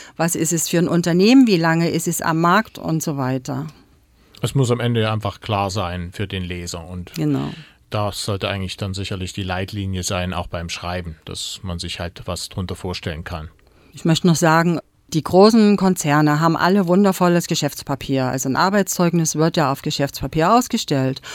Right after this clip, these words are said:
Speaker 1: Über dieses Geschäftspapier sind ja diese Unternehmen schon eindeutig identifiziert.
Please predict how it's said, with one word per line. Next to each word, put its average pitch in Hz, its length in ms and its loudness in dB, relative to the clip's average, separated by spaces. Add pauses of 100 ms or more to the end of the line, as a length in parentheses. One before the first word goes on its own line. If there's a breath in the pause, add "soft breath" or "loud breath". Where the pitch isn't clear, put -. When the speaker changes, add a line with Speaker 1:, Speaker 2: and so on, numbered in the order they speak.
(240 loud breath)
Speaker 1:
Über 196 260 4
dieses 240 280 4
Geschäftspapier 202 760 2
sind 214 360 8
ja 208 160 6
diese 185 280 2
Unternehmen 190 640 6
schon 180 180 2
eindeutig 175 720 2
identifiziert. 139 1040 -2